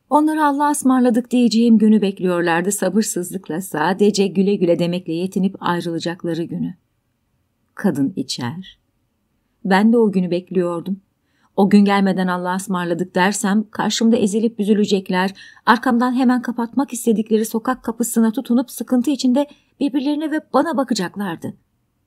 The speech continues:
Bütün sıkıntı kapıyı kapatıncaya kadardır. Kovulmaktan daha kötü bu, değil mi? Kadın durur, kulak kabartır. "Çocuk mu ağlıyor?" "Ben duymadım." "Durun bir dakika." Ayaklarının ucuna basarak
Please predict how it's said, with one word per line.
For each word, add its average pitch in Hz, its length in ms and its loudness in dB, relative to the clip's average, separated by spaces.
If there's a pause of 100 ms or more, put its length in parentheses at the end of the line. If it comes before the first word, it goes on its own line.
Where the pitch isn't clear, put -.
(720)
Bütün 160 220 2
sıkıntı 202 500 -2
kapıyı 196 340 0
kapatıncaya 180 640 -4
kadardır. 120 720 -6 (640)
Kovulmaktan 269 640 2
daha 262 180 0
kötü 226 280 -2
bu, 196 140 0
değil 285 160 2
mi? 208 200 -2 (440)
Kadın 143 340 -2
durur, 139 480 -6
kulak 151 360 -6
kabartır. 143 720 -6 (680)
"Çocuk 247 320 -2
mu 254 200 4
ağlıyor?" 233 380 -2 (460)
"Ben 143 280 -4
duymadım." 180 480 2 (680)
"Durun 320 220 2
bir 254 80 0
dakika." 190 400 -6 (840)
Ayaklarının 202 720 -2
ucuna 147 360 -4
basarak 185 640 -6